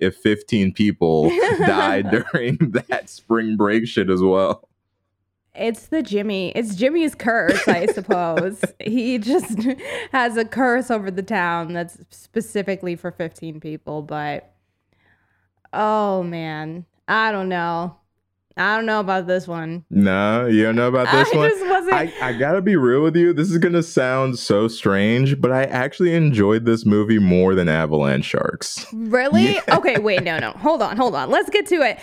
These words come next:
Speaker 2: So then, Roshane,
Speaker 1: Yeah.
Speaker 2: would you give this sharks up or shark fin down?
Speaker 1: Look. Look. This is,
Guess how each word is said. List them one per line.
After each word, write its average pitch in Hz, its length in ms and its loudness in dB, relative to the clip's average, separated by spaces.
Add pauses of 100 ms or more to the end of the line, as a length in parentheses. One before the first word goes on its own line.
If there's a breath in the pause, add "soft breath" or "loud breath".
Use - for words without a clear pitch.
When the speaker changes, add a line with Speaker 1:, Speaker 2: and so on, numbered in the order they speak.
(200 loud breath)
Speaker 2:
So 277 260 0
then, 208 460 -2 (440)
Roshane, 262 420 0
Speaker 1:
Yeah. 95 320 2
Speaker 2:
would 214 160 -2
you 262 120 -2
give 247 260 -2
this 240 440 -2 (840)
sharks 247 500 -2
up 294 400 -2 (160)
or 208 220 0
shark 196 420 -4
fin 185 240 -4
down? 175 460 -8 (920)
Speaker 1:
Look. 101 560 0 (1400)
Look. 90 560 0 (960)
This 113 260 2
is, 202 300 2